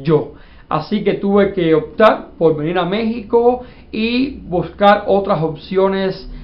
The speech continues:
acá, donde pude hacer durante dos años mi maestría y donde actualmente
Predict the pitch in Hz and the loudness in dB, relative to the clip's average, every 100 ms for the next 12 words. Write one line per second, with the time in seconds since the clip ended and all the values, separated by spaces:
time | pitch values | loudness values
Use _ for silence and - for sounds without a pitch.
0 | - - 160 - 233 269 214 165 160 156 | -8 -4 -2 2 4 4 0 -2 -2 -2
1 | 160 156 - 196 190 175 180 185 180 165 | -2 -2 -2 2 4 2 2 -2 0 0
2 | 160 151 156 156 175 185 185 185 180 - | 0 0 0 0 0 -2 -2 -2 -4 -4
3 | - - - 185 165 165 156 156 247 262 | -18 -20 -6 -2 0 0 0 -2 0 2
4 | 277 277 - 180 170 160 156 160 156 - | 2 -2 -8 -4 0 0 2 -2 -2 0
5 | 185 180 180 190 185 196 196 | 0 0 -6 -6 -2 -2 -2